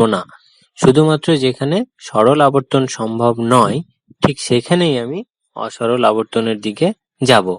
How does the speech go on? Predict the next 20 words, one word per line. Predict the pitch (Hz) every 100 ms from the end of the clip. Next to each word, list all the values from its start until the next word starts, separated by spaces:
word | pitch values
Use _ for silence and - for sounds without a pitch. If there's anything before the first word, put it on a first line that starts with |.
| _ - - - _ -
তো | 117 113
আজকে | 120 123 - - 147 202 _ _ -
আমরা | 120 120
চার | - 117 123
প্রকার | 156 156 165 147
বচনের | 127 - 143 147
আবর্তন | 127 117 127 - 165
কিভাবে | 151 135 123 113 117
হয় | - 135 120 104
বা | 110
কোন | 120 - 123
কোন | 123 156
ক্ষেত্রে | - 127 131
সম্ভব | 117 113 117 135 139 123
নয় | 110 151 _ _ _
সেগুলো | - 127 117 123 120
আমরা | 113 160 214 _
আলোচনা | - 113 110 - 143
করব। | 156 101 92 - - _ - _
তো | _